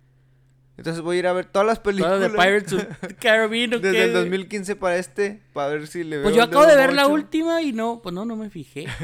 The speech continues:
Speaker 1: <laughs> Le digo, digo, no, pues se, se, se gastaron mucho dinero en reconstruirle el dedo con C-, C G I en cada película, güey.
Speaker 2: ¿Y por qué se lo mochó?
Speaker 1: Pues no sé, la morra ta-, es que según esto es una relación, era una relación tóxica de ambas partes, güey.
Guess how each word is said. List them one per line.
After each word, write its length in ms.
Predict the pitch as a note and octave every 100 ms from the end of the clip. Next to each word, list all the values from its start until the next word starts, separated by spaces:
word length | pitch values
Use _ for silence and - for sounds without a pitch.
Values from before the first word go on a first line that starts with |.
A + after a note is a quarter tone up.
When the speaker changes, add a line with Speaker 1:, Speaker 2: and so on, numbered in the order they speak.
| - - -
Speaker 1:
<laughs> 500 | - F3 - B3 A3
Le 240 | E3+ E3+ E3+
digo, 560 | E3 F3+ F3 D#3+ D3+
digo, 360 | D3+ F3+ F3+ E3
no, 260 | E3 F3 F#3+
pues 320 | G3+ D#3 E3+
se, 160 | E3+
se, 280 | D3 D#3+ D3+ _ _ _ _
se 120 | D3+
gastaron 420 | D3 D3+ C#3+ E3
mucho 260 | F3 E3+ F#3+
dinero 320 | E3 D3 C#3+
en 80 | E3+
reconstruirle 800 | E3+ E3+ D#3+ C3 C#3 C#3+ D#3+ E3
el 200 | D3+ B2+
dedo 260 | C3 D3 D3+
con 160 | D3+
C-, 400 | - D3 C#3+ G#2+
C 260 | D3 F#3+ D#3+
G 200 | D3+ F3+ D3 D#3+
I 40 |
en 100 | E3+
cada 280 | E3 E3 E3
película, 500 | D#3+ C#3+ C#3 E3+ F3
güey. 200 | F3 E3+ - _ _ _ _ _ _ _ -
Speaker 2:
¿Y 100 | F3
por 220 | F#3+ D#3+
qué 120 | F3
se 140 | D#3+
lo 100 | C4
mochó? 600 | C4 G3+ - D#3 E3 B3+ D#4+
Speaker 1:
Pues 100 | C3+
no 160 | C3 B2+
sé, 260 | A#2+ B2+
la 140 | C#3 C3+
morra 340 | B2+ C3 C3+
ta-, 240 | B2 A#2+
es 100 | D#3+
que 300 | E3 B3 F3+ - - -
según 340 | - D#3+ G3
esto 260 | G#3+ G#3 G#3
es 100 | G#3
una 220 | G3+ G3+
relación, 500 | G3 F3 D3 C#3+ A#2+
era 180 | D#3 F3+
una 140 | G3+
relación 640 | F3 D#3 B2+ C#3+ D#3 D#3+ C#3
tóxica 420 | - C#3+ - - C#3
de 80 |
ambas 300 | B2 B2+ C3
partes, 480 | - G#2 A#2+ - A2+
güey. 160 | G#2